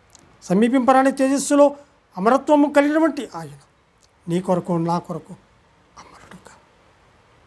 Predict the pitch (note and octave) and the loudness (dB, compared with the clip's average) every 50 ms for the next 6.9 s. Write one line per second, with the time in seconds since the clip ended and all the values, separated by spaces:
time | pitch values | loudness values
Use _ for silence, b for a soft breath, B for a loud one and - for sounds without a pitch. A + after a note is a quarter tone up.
0 | - _ _ - - D#3+ D#3 - - G3 F#3+ G3+ A#3 A3+ G3 F#3 F#3 - - - | -20 _ _ -16 -10 -10 -10 -6 -2 -2 0 0 0 -4 -4 -6 -8 -12 -16 -20
1 | - - _ _ _ _ _ _ _ _ _ _ _ _ _ _ _ _ _ _ | -20 -20 _ _ _ _ _ _ _ _ _ _ _ _ _ _ _ _ _ _
2 | _ _ _ _ - - F#3+ F#3 G3+ G3+ G3+ F#3+ F#3 D#3 - - _ _ _ _ | _ _ _ _ -10 -4 0 2 2 4 4 4 2 2 -2 -8 _ _ _ _
3 | _ _ _ _ _ _ _ _ - F3+ F3+ G#3+ C4 C4 C4 - - F#3 E3 D3+ | _ _ _ _ _ _ _ _ -12 -10 -6 -4 -4 -4 -4 -4 -8 -10 -10 -10
4 | - - F3 D#3+ D#3 D3 _ _ _ _ _ _ _ _ _ _ _ _ _ _ | -14 -16 -18 -18 -18 -20 _ _ _ _ _ _ _ _ _ _ _ _ _ _
5 | _ _ _ _ _ _ _ - F#3 G3+ A3 A#3 A#3 B3 A3+ A#3 B3 B3 B3 A#3+ | _ _ _ _ _ _ _ 2 4 4 4 2 0 0 0 0 0 -2 -2 0
6 | - C4 C#4+ D#4 D4+ D4+ A#3+ - - F#3 D#3+ F3 E3+ D#3+ - F#3 E3 | 0 0 0 0 0 -2 -4 -4 -4 -8 -10 -10 -14 -14 -16 -20 -20